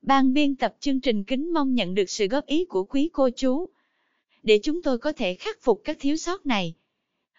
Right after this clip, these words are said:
và xây dựng thêm nhiều nội dung hay về tử vi số mệnh.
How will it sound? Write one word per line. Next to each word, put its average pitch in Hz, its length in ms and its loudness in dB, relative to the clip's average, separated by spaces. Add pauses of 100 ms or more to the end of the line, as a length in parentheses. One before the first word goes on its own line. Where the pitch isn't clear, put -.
và 214 180 2
xây 285 220 -4
dựng 196 260 0
thêm 277 240 -4
nhiều 214 180 0
nội 185 240 0
dung 269 300 0
hay 262 200 0
về 226 200 0
tử 190 240 0
vi 240 200 0
số 269 280 -4
mệnh. 180 380 0